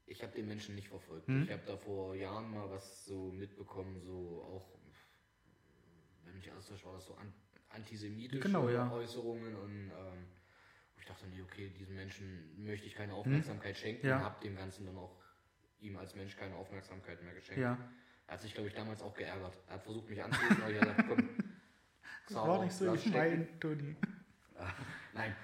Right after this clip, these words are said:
Speaker 1: aber das ist doch schon krank. Also, wenn ich weiß, dass ich in der Öffentlichkeit stehe und
Speaker 2: Ja.
Speaker 1: so eine Reichweite habe,
Speaker 2: Ja.
Speaker 1: dann kann ich sowas nicht machen.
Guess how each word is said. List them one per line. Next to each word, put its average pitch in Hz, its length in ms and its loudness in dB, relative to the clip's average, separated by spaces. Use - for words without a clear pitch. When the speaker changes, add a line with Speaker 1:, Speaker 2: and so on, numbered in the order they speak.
Speaker 1:
aber 113 200 -2
das 113 160 0
ist 123 160 -4
doch 95 60 -2
schon 104 220 0
krank. - 320 -2
Also, 117 300 0
wenn 127 140 4
ich 147 120 4
weiß, 101 300 0
dass 104 180 -4
ich 101 220 -8
in 147 120 -2
der 147 100 6
Öffentlichkeit 101 560 -4
stehe - 280 -10
und 135 80 2
Speaker 2:
Ja. 120 60 8
Speaker 1:
so 127 60 4
eine - 160 0
Reichweite 90 580 -2
habe, 67 220 -8
Speaker 2:
Ja. 127 120 6
Speaker 1:
dann 123 100 -2
kann 123 140 0
ich 123 80 2
sowas 110 280 2
nicht 98 160 -4
machen. 87 240 -4